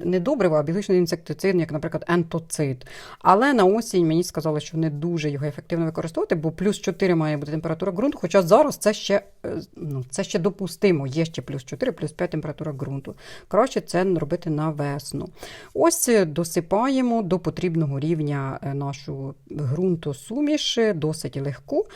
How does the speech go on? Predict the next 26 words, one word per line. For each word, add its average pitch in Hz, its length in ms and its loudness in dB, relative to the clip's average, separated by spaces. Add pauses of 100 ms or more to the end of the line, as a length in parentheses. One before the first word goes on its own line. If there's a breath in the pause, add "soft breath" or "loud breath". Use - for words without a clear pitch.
(560 loud breath)
І 262 100 -2
все. 180 420 4
І 294 120 4
втрамбовуємо, 185 960 4
е, 151 220 -2
ручками, 202 520 0
ніжками 190 460 2
обережно, 185 540 0
пробуємо, 151 480 -2
щоб 139 320 -8
не 143 340 -4
пошкодити, 143 920 -6
звісно, 143 760 -8
ті - 140 -6
бульби, 185 440 0
і 180 80 6
особливо, 165 500 0
щоб 147 180 -6
не 143 100 -4
пошкодити, 156 600 -6
звісно, 147 480 -6
що - 260 -12
бруньки 143 720 -4
наші 165 400 -4
цінні 170 360 0
півонієві. 156 760 -4